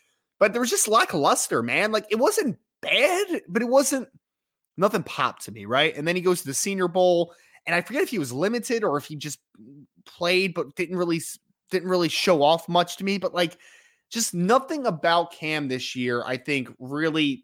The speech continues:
took a step forward. And I'm, honestly, I'm kinda curious 'cause I thought twenty twenty-one, there were some flashes of being a good athlete as well. I, I'm kinda curious if some of the injuries have maybe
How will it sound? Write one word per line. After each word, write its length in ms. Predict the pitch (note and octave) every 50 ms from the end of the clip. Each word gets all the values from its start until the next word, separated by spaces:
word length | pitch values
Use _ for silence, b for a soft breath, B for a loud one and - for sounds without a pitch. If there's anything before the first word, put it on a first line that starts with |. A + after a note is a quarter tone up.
| _ -
took 220 | - - F3 - D3+
a 60 | C#3+
step 380 | - - - B2+ A2 - -
forward. 420 | - A2+ G#2+ G2+ F#2+ G2 G2+ G#2+ - -
And 120 | D3 D#3 D3+ -
I'm, 240 | F#3+ G#3 G#3+ F#3 C3+ D3+
honestly, 440 | F3+ G3+ A#3 A3+ - A3+ G3 D#3+
I'm 220 | C3+ D#3 D#3+ C#3+ C#3 -
kinda 320 | - - G3+ G#3+ B3 A#3+
curious 600 | F#3+ - - F#3 F3 F3 F3 E3+ D#3+ C#3+ C3 - -
'cause 300 | - D3 B2+ A#2+ - - _ _ _ _ _ _ _ _ _ _ _ _ -
I 60 | D#3+ F#3+
thought 200 | B3+ B3+ B3 -
twenty 240 | - A3 G#3 G#3
twenty-one, 480 | F#3+ - G#3 F#3 D#3+ D#3 E3+ G3 G#3+ G3+
there 100 | F3+ D#3+
were 80 | C#3+ C3+
some 220 | - - E3+ D#3
flashes 400 | - E3 D#3+ D#3+ D#3 - D3+ C3+
of 80 | C3+ B2
being 200 | D3 D#3 D#3 C3+
a 40 | A#2
good 160 | B2 C3 A#2+
athlete 380 | A#2+ B2+ D#3 E3 - C#3+ A#2+ A2
as 180 | A2+ G#2+ -
well. 140 | C#3+ D3+ C#3+
I, 140 | C3+ D#3 -
I'm 100 | D3 E3
kinda 220 | - A3+ A3+ C#4 D#4
curious 400 | - C4+ A#3+ A3 G#3 F#3+ - E3+
if 60 | -
some 160 | - F3+ F3
of 80 | D#3+ C#3+
the 100 | C3+ D3
injuries 240 | D#3+ D3 D3 C3
have 140 | A#2+ B2 A2+
maybe 440 | C3+ C3+ C3 B2+ C3+ C3 B2 G2+ b